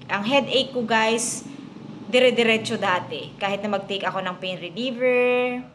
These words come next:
para mga gamot para sa sakit ng ulo, hindi siya tumitigil, dire-diretso siya. Meron yung iba, minsan okay ako, pero after a while,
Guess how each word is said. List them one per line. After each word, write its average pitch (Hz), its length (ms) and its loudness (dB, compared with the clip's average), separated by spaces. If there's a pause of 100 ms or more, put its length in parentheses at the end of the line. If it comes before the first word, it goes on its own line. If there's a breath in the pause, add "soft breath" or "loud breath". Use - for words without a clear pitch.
(180)
para 170 480 0
mga 185 320 -4
gamot 175 240 -4
para 170 240 -6
sa - 160 -10 (160)
sakit 165 320 -12
ng 185 160 -12
ulo, 214 320 -2
hindi 202 240 -2
siya 175 240 -4
tumitigil, 170 560 -12
dire-diretso 160 640 -10
siya. - 320 -14 (320 loud breath)
Meron 220 240 0
yung 220 240 2
iba, 233 240 0
minsan 226 320 0
okay 196 320 0
ako, 220 320 0
pero 196 320 2
after 220 320 0
a 165 80 2
while, 196 480 2